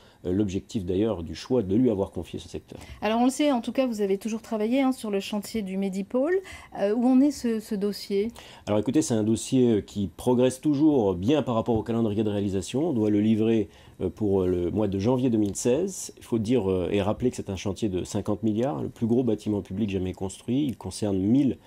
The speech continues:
Speaker 1: emplois directs et indirects, euh, cent vingt entreprises.
Speaker 2: Après
Speaker 1: Et
Speaker 2: l'usine du Nord, je crois,
Speaker 1: Oh, bien
Speaker 2: hein.
Speaker 1: sûr, alors
Speaker 2: Ouais.
Speaker 1: évidemment, il faut mettre de côté les deux, les deux usines, mais ce ne sont pas des bâtiments publics, hein.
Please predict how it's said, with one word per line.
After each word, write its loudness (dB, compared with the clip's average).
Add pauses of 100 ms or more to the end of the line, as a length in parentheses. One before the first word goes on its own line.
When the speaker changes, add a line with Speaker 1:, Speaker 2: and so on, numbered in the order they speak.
(340)
Speaker 1:
emplois 0
directs 0
et -2
indirects, -2
euh, 0
cent 0
vingt -2
entreprises. -4 (220)
Speaker 2:
Après -2
Speaker 1:
Et 4
Speaker 2:
l'usine 0
du -4
Nord, -4
je -12
crois, -12
Speaker 1:
Oh, 2
bien 4
Speaker 2:
hein. 4
Speaker 1:
sûr, 2
alors 2
Speaker 2:
Ouais. 2
Speaker 1:
évidemment, 2
il 0
faut -4
mettre 2
de 2
côté 0
les 2
deux, 2
les 0
deux 2 (120)
usines, 2
mais 4
ce -12
ne -14
sont -4
pas -2
des 2
bâtiments 0
publics, -6
hein. -6